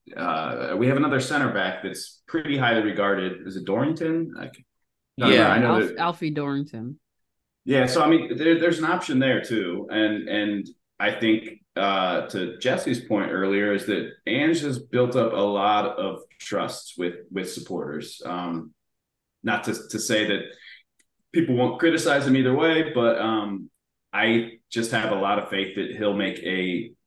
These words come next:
Speaker 1: a very well-reasoned decision on wh-, wh-, whoever he ends up using. I, I feel like it's,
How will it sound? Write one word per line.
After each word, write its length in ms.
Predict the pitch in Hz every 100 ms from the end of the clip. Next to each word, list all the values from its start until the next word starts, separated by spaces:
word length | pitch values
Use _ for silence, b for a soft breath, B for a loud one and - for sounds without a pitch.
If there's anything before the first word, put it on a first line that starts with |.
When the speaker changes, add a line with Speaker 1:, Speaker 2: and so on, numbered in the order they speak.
| - _ -
Speaker 1:
a 360 | 92 95 92 90
very 420 | 104 101 98 85
well-reasoned 760 | 104 101 95 98 90 87 85 85
decision 600 | 85 80 78 - - -
on 220 | 85 87
wh-, 400 | 82 92 107 101
wh-, 20 | 110
whoever 400 | 110 101 90 92
he 100 | 90
ends 140 | 85
up 100 | -
using. 360 | 82 76 - -
I, 240 | 95 95
I 40 | -
feel 140 | 117
like 100 | 104
it's, 340 | 107 - -